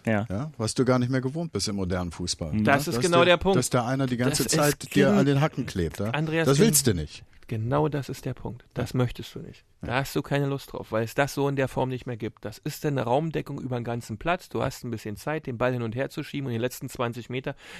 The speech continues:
Speaker 3: wo die Handlungsgeschwindigkeit denn so hoch ist, ja, wo sich dann die Lewandowskis dieser Welt durchsetzen. Aber das lässt Union gar nicht zu, dass es dahin kommt. Da gibt's vorher so viel Aua,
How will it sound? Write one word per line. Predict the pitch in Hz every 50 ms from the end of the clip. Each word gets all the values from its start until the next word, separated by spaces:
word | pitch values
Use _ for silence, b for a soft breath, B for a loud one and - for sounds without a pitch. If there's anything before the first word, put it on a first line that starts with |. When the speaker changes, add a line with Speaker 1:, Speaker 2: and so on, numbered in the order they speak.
| B B B
Speaker 3:
wo | 123 120
die | 127 120 117
Handlungsgeschwindigkeit | 143 170 175 170 156 - - 147 - - 151 147 151 - - - 135 127 -
denn | 127 117
so | 110 143 175 196 170
hoch | 151 165 180 170 -
ist, | - - 190 196 - - - -
ja, | 131 135 160 156
wo | 139 135
sich | 131 135
dann | - 147 139
die | 135
Lewandowskis | 127 135 131 127 117 113 135 - - - 143 -
dieser | - 135 127 135 120 120
Welt | 117 110 -
durchsetzen. | 160 190 - - 127 135 - - - B B B B B B
Aber | - 135 127 -
das | 139 139 - -
lässt | 135 131 - - - -
Union | 135 127 123 123 127 117
gar | 117 113
nicht | 110 110 107 -
zu, | - 240 240 -
dass | - - - -
es | - - -
dahin | - 110 123 127 117 117
kommt. | - 240 262 262 214
Da | - -
gibt's | - 165 - -
vorher | - 226 214 196 175
so | 185 262 -
viel | - 226 -
Aua, | - 185 240 262 151 190 254